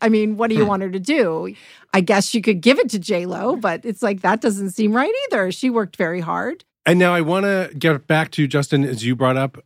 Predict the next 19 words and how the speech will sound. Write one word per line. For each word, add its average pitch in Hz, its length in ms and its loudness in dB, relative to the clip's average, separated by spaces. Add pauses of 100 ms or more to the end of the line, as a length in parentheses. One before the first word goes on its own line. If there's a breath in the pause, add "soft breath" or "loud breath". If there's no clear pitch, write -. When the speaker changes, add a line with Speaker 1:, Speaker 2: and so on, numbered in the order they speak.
Speaker 2:
uh, 117 320 0 (100)
Parasite, 135 720 -4 (320 loud breath)
which 165 360 4 (200)
is 190 160 6
a 208 40 4
movie 254 240 2 (120)
I 226 200 2
have 233 200 0
found 190 260 0
fascinating 151 760 0
in 156 640 0
the 131 680 -2
sort 139 200 0
of 117 160 -4
the 131 260 0
ecology 139 640 -2
of 127 160 -4
award 143 300 -2
season, 127 480 -2